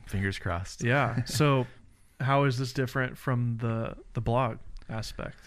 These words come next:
Speaker 1: I think it's kinda just a natural progression for me in, in what I was talking about earlier of, like, trying to make travel and experiences easier for people so that they'll do them. Um,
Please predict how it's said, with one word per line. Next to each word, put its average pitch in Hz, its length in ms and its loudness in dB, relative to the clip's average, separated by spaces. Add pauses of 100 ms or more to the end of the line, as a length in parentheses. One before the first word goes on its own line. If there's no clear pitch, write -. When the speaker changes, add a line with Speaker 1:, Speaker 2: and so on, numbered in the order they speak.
(280)
Speaker 1:
I 131 80 2
think 160 160 4
it's 160 100 0
kinda 123 220 4
just 107 200 2
a 101 60 4
natural 95 840 2 (340)
progression 95 580 2
for 107 140 0
me 104 300 4
in, 98 400 0
in 95 320 2
what 92 100 2
I 90 60 4
was 90 120 0
talking 95 280 0
about 90 180 2
earlier 92 300 2
of, 92 100 2
like, 90 160 0
trying 90 300 0
to 87 80 0
make 87 320 -2 (200)
travel 90 520 0
and 85 120 0
experiences 90 680 -2
easier 90 320 0
for 92 140 -4
people 95 420 -2
so 95 140 -2
that 87 200 -2
they'll 90 120 -2
do 87 180 -2
them. 95 260 0 (600)
Um, 87 480 -2